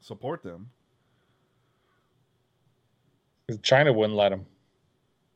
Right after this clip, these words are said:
Speaker 1: Okay, yeah.
Speaker 2: What?
Speaker 1: After Taiwan was
Speaker 2: What?
Speaker 1: banned from competing in the Olympics as a country, after the I O C, the Olympic,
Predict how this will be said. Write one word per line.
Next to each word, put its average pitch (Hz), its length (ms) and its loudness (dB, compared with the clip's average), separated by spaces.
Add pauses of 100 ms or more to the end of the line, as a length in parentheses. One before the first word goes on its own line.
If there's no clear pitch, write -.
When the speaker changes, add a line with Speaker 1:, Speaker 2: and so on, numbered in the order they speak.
(640)
Speaker 1:
Okay, 113 400 -8 (100)
yeah. 104 180 -12 (480)
Speaker 2:
What? 170 120 2
Speaker 1:
After 185 180 -4
Taiwan 160 680 -4
was 147 180 -2
Speaker 2:
What? 135 140 6
Speaker 1:
banned 110 520 -8 (500)
from 120 160 -8
competing 175 520 -8
in 175 120 -6
the 170 120 -4
Olympics 117 640 -8 (140)
as 123 200 -10
a 165 60 -8
country, 110 580 -10 (420)
after 127 280 -6
the 135 160 -6
I 123 280 -2
O 165 120 -2
C, 120 440 -10
the 117 160 -10
Olympic, 123 480 -8